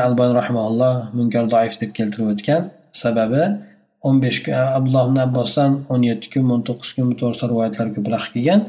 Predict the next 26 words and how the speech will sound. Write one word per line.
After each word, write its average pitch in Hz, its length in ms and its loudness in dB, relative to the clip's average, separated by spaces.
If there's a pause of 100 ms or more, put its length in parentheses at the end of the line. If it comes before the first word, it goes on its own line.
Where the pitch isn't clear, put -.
(280)
Shundan 123 340 0
endi 117 260 2
ba'zi 135 260 4
rivoyatlarda 117 460 0
o'n 113 160 0
besh 113 160 -2
kun 113 140 0
ham 107 200 -2
kelganligi 107 520 0
bor 107 160 0
ekan. 156 260 0 (380)
Shu - 200 -6
borada 117 360 0
olimlar 107 360 2 (340)
ba'zilar 117 340 2
o'n 117 160 0
besh 113 160 -2
kun 120 200 2
deb 110 120 0
aytganligi 107 640 0
zaifroq 107 580 0
deb 107 140 0
ham 107 160 -2
aytishadi. 131 420 -2 (1080)
Ana 139 180 2
o'shandan 123 500 2